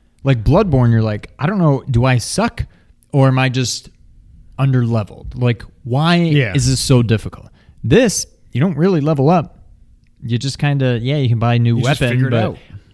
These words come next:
Speaker 1: in my opinion, you get the best weapon and the best, uh,
Speaker 2: Power.
Speaker 1: charm thing within the first twenty minutes of the
Speaker 2: In the
Speaker 1: game,
Speaker 2: first
Speaker 1: and there's
Speaker 2: world,
Speaker 1: no
Speaker 2: yeah.
Speaker 1: need to ever switch to anything else. So it's like, you're as strong as you're going to be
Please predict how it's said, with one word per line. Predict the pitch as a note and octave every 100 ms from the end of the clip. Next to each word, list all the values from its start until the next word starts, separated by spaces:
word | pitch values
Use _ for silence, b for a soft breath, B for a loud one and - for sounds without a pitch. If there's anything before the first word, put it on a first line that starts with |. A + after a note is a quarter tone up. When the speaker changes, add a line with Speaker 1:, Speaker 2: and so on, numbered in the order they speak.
| -
Speaker 1:
in | B2+ A2+
my | G#2 A2 B2
opinion, | C#3+ B2 D3+ B2+ A2
you | A2+ A#2+
get | A#2 A2
the |
best | G#2+ A#2+ -
weapon | A#2 C3 G#2 G2+ G#2 G2+ _ _ _ _ _ _ _ _ _ - - _ A2+
and | G#2 G2 G2+ A2+
the | G#2
best, | A2+ A2 - -
uh, | G#2+ G2+ G2 F#2 F#2+ - - - -
Speaker 2:
Power. | A2
Speaker 1:
charm | B2+ D3 E3
thing | - G2+ G#2+ A#2
within | A#2 A#2 A#2+
the |
first | G#2+ B2 A#2+ - - - -
twenty | - B2 B2
minutes | A#2+ A#2 A#2+
of |
the | A2
Speaker 2:
In | B2+
the |
Speaker 1:
game, | C#3
Speaker 2:
first | C#3 B2
Speaker 1:
and | C3+
there's | C3+ B2
Speaker 2:
world, | C#3+
Speaker 1:
no |
Speaker 2:
yeah. | C3+
Speaker 1:
need | C3+
to | C3+
ever | B2+
switch | A#2+ F#3 E3+
to | C3+
anything | A#2+ A2 A2
else. | G2+ G#2 -
So | B2
it's | A2+
like, | A#2+ A2+
you're | A#2 B3 G3
as | -
strong | F3+ F#3+ D#3+
as | A2+
you're | C#3
going | C3 C3 C#3+ C3
to | A2+
be | G2+ C3 G#2